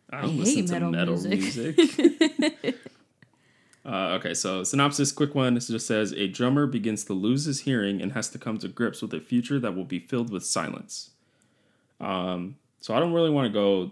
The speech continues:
Speaker 1: into specifics with the movie. I mean, it's, it's not super spoily to even talk about it. It's just, like, his, just his life
Speaker 2: It's his
Speaker 1: being
Speaker 2: life.
Speaker 1: deaf.
Speaker 2: It's,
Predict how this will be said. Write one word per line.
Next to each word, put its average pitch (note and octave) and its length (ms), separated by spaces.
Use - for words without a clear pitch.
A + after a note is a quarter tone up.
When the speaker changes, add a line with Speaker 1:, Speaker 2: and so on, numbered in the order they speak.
Speaker 1:
into F#2+ 280
specifics - 760
with C3+ 100
the C3+ 60
movie. C3+ 400
I A#2+ 60
mean, A#2 120
it's, C#3 160
it's - 200
not D3 200
super G2+ 300
spoily F2+ 560
to - 100
even E2 160
talk - 240
about G2+ 220
it. A#2 80
It's - 140
just, - 280
like, D2 160
his, - 320
just - 180
his D#2+ 180
life G3 220
Speaker 2:
It's - 80
his G3 80
Speaker 1:
being F3 160
Speaker 2:
life. F3 280
Speaker 1:
deaf. E3 180
Speaker 2:
It's, G#3+ 180